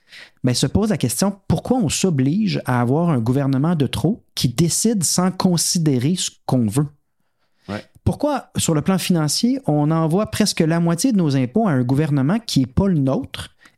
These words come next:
Speaker 1: et qui ne décidera pas nécessairement en fonction de nos intérêts ? Encore en termes de vulgarisation, des fois, je dis à, à des gens moins familiers avec, euh, ces, ces sujets-là, «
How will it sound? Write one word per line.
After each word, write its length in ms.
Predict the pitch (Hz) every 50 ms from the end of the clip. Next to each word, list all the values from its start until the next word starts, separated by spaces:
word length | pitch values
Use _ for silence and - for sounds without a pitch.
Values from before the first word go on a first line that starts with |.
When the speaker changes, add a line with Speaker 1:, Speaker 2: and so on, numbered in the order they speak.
| _ -
Speaker 1:
et 80 | 151
qui 160 | - - -
ne 120 | 165 160 151
décidera 680 | 139 135 - 233 208 - - 262 247 202 165 165 143 -
pas 160 | - 220 214 - - - _ _ -
nécessairement 760 | 139 139 165 170 - 202 170 - - 165 135 135 156 196
en 60 | 202 160
fonction 400 | - - 135 110 - - 190 180
de 80 | 151
nos 200 | 139 143 143 131
intérêts ? 440 | 135 135 - - 110 107 151 160 - - - - - - - - - - - _ _ _ _ -
Encore 340 | - 113 110 - 165 175 160
en 100 | 156 120 107
termes 180 | - 160 160
de 80 | 139 123
vulgarisation, 720 | 107 139 131 131 135 123 107 120 113 123 107 107 - 214 254
des 140 | 202 135 117
fois, 160 | - 202 185
je 100 | 151 127
dis 280 | 117 127 147 180 190
à, 200 | 165 131 120 110
à 60 | 117 113
des 140 | 120 120
gens 160 | 110 131 156 160
moins 260 | 143 139 143 147 143
familiers 480 | - 143 120 120 110 113 127 156 165
avec, 300 | 147 110 110 107 - -
euh, 180 | 117 110 104 104
ces, 220 | 104 - - 107
ces 160 | - - 110 101
sujets-là, « 520 | - - 117 104 110 104 127 185 233